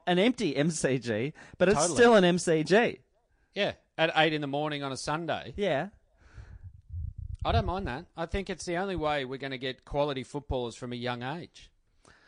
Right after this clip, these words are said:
Speaker 1: Shall we move on to a bit of trade news, Adam?
Speaker 2: Oh, hang on. Before we get to that, we need to talk. So Jeremy McGovern, he's one of the best players of the West Coast Eagles. Something that I read about him this week that is,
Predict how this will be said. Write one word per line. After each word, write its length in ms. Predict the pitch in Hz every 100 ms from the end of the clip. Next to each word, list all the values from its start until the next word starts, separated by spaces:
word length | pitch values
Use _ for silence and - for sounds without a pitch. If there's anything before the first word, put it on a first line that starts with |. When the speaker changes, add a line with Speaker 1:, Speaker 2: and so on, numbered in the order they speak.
| _ _ _
Speaker 1:
Shall 260 | - - 160
we 40 |
move 220 | 180 196
on 160 | 175 143
to 380 | - 127 120 113
a 40 |
bit 200 | 110 120
of 100 | 113
trade 300 | - 117 120
news, 180 | 123 117
Adam? 240 | 131 208 - _ _ -
Speaker 2:
Oh, 160 | 139 143
hang 140 | 170
on. 60 | 151
Before 300 | 147 185 196
we 80 | 180
get 160 | 180
to 80 | 151
that, 220 | 131 120
we 80 | 143
need 200 | 160 170
to 60 | -
talk. 220 | 156 131
So 140 | -
Jeremy 380 | 147 190 202 180
McGovern, 400 | 156 127 131 120
he's 180 | 123 127
one 140 | 151 156
of 40 |
the 60 | 131
best 240 | 156 -
players 380 | 160 143 135 113
of 40 |
the 80 | 127
West 240 | 127 127
Coast 320 | - 123 113 120
Eagles. 360 | 120 120 117
Something 420 | - 175 190 196 165
that 100 | 151
I 60 |
read 280 | 131 131 147
about 320 | 131 127 135
him 220 | 120 123 120
this 200 | 113 -
week 220 | 117 110
that 140 | 123
is, 260 | 127 110